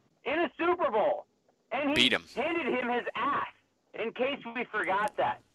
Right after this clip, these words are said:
Speaker 1: The second thing is, why is Aaron Rodgers better? Why? Like, wh-, why, why do we say that? Like, wh-, wh-, can, can you present something statistically or just in terms of sheer numbers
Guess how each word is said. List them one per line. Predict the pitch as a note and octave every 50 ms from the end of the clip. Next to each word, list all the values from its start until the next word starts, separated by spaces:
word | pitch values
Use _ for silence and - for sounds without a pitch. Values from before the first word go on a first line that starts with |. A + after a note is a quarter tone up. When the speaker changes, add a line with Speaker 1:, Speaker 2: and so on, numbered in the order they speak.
| _ _ _ _ _ _ -
Speaker 1:
The | G3 G#3 -
second | - D#4 F4 E4 C4+ E4 D#4 -
thing | - C4 B3 A3 A#3 A3 G3+ A3+
is, | A3 G#3+ G3 - - - _ _ _ _
why | - - - D4 D4 F#4 G4+ G#4 B4
is | - - - - -
Aaron | C4 C4+ C#4+ D4 C#4
Rodgers | B3+ A#3+ B3 C4 B3 B3 B3 G3 -
better? | B3 B3 - F#3+ C#3 - - _ _ _ _ _
Why? | - D#3+ A3 C#4 A3 F#3 - - _ _ _ _ _ _ _ _ _ -
Like, | F3 G3+ G3+ - - - -
wh-, | - G#3+ G#3+ - _ _ _ _ _
why, | - G3+ A3+ G#3+
why | G#3+ A3 A3+ C#4+ C#4
do | D#4 D#4+
we | E4 D#4+ B3+ -
say | - D4+ E4+ F4+
that? | D#4 B3+ G#3 F3+
Like, | F3 F3 F3+ -
wh-, | F3+ F3+ F#3+ F#3+ F#3 F3+ F3+ - -
wh-, | F#3+ G3 F#3+ - - - -
can, | - A#3+ A#3+ G3+
can | - - B3 B3+ B3+
you | C4 D4 D#4 D4+ C#4 - - _ _ _ - - - _ _ -
present | - B3 B3+ A3+ - B3+ C4 C#4 - -
something | C4 B3+ B3+ - B3 A#3+ D#4+ - _
statistically | - - F3 - - A3+ B3 B3 - - C4 G3 - A#3+ A#3+ A#3 A#3 A3+ G#3 - - - - _ _ _ _
or | - F#3+ G#3 A#3 B3+ B3+ B3+ B3 A#3+ A3 -
just | A3+ A3+ -
in | - A3+ G#3
terms | - G3+ G#3+ G#3+ G#3+ G#3+ G#3 E3+
of | F#3+ F3 - - -
sheer | - G#3 A3 A3 G#3+ G#3+ G#3 G3 F#3+ F3+ - _ _ - - _ _ -
numbers | D#3 F#3+ A#3+ C4+ B3+ G#3+ F3 D3 C3 B2+ B2